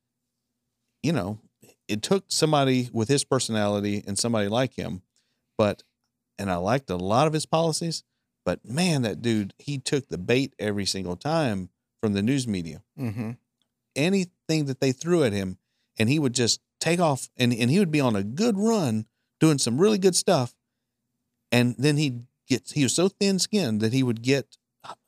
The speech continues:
Speaker 1: all hyped up and jacked
Speaker 2: Yep.
Speaker 1: up about some news story, and then he'd take the topic and the focus off of w-, all the good stuff he was doing.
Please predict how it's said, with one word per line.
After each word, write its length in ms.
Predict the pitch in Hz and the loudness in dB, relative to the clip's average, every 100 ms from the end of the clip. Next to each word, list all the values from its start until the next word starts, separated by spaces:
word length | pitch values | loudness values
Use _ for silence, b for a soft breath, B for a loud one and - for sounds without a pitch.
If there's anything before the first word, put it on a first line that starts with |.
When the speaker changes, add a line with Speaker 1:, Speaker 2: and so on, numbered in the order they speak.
| - | -4
Speaker 1:
all 200 | 143 170 | 0 2
hyped 300 | 151 160 - | 2 -2 0
up 180 | 160 147 | -2 0
and 100 | 101 | 0
jacked 240 | 117 139 - | 0 0 0
Speaker 2:
Yep. 100 | 147 | -2
Speaker 1:
up 40 | |
about 260 | 143 135 - | 2 0 0
some 360 | - 147 156 147 | -2 -2 0 0
news 200 | 160 151 | 0 -2
story, 380 | - 101 98 104 _ _ _ _ _ - | 2 2 2 -2 _ _ _ _ _ 0
and 140 | 123 | 4
then 120 | 135 | 4
he'd 180 | 139 127 _ - | 2 -2 _ 0
take 220 | 165 165 | 0 0
the 80 | 139 - - | -6 -12 -8
topic 440 | 165 180 135 120 127 | 0 2 2 -2 0
and 80 | 120 | 2
the 40 | |
focus 380 | 175 185 117 - | 2 2 0 -2
off 220 | 123 131 139 | 2 2 2
of 80 | 127 | 0
w-, 160 | 131 | -2
all 220 | - 147 151 | 0 2 2
the 80 | |
good 180 | 143 180 | 4 4
stuff 200 | - 120 | 4 2
he 100 | 131 | 4
was 120 | 117 | 2
doing. 260 | 131 196 | 2 0